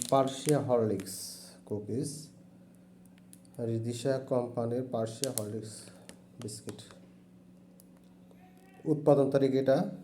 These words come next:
মেয়াদ আট পাঁচ চব্বিশ, দুইশো গ্রাম, ষাট টাকা, সর্বোচ্চ খুচরা মূল্য ষাট টাকা। প্যাকেজিংয়ের কোয়ালিটিটা মেট-,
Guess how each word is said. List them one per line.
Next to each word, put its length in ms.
মেয়াদ 280
আট 300
পাঁচ 140
চব্বিশ, 380
দুইশো 320
গ্রাম, 400
ষাট 280
টাকা, 220
সর্বোচ্চ 320
খুচরা 260
মূল্য 260
ষাট 280
টাকা। 180
প্যাকেজিংয়ের 480
কোয়ালিটিটা 540
মেট-, 300